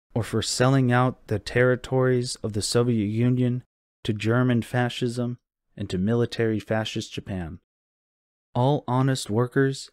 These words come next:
and sincere progressives will say, "Thank the dictatorship of the proletariat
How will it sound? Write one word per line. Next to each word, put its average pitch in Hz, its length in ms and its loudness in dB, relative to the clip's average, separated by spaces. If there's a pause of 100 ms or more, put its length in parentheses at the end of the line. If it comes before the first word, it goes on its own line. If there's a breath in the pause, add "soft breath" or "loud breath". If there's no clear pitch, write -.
and 101 100 -4
sincere 135 560 -2
progressives 110 680 -2
will 101 100 0
say, 76 440 -6 (760)
"Thank 143 500 0
the 110 100 -2
dictatorship 123 800 -2
of 101 80 -4
the 87 80 -8
proletariat 117 880 -2